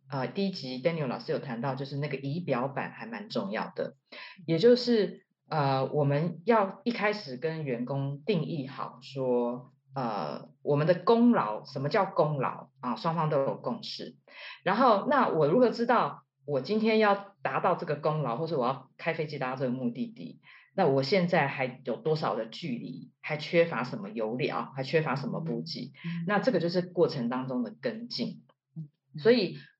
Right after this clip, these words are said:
Speaker 1: 呃，在这个部分，其实在，呃，虚拟环境、远距工作的绩效管理，我认为跟你在实体工作上的绩效管理的动作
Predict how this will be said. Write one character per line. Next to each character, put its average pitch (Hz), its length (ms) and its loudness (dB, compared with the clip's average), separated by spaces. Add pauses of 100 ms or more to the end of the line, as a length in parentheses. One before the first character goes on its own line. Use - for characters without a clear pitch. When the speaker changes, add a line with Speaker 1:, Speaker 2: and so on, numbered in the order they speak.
Speaker 1:
呃， 139 500 2
在 247 180 6
这 240 120 2
个 190 100 4
部 196 180 -2
分， 180 480 2
其 - 240 -4
实 170 380 -2 (500)
在， 180 520 2
呃， 135 180 -4
虚 - 280 0
拟 170 160 4
环 131 260 -2
境、 139 260 -2
远 123 160 0
距 180 140 -4
工 175 220 -2
作 165 200 0
的 117 240 -4
绩 180 200 -8
效 180 200 -2
管 123 320 -4
理， 113 220 -8 (340)
我 147 160 0
认 180 320 4
为 123 360 -4 (340)
跟 202 260 4
你 139 160 4
在 160 320 0
实 - 180 -8
体 139 160 -8
工 139 140 -4
作 143 100 0
上 131 180 0
的 - 60 -8
绩 - 100 -8
效 131 140 -2
管 113 240 -8
理 107 60 -8
的 113 80 -6
动 151 360 0
作 127 360 -4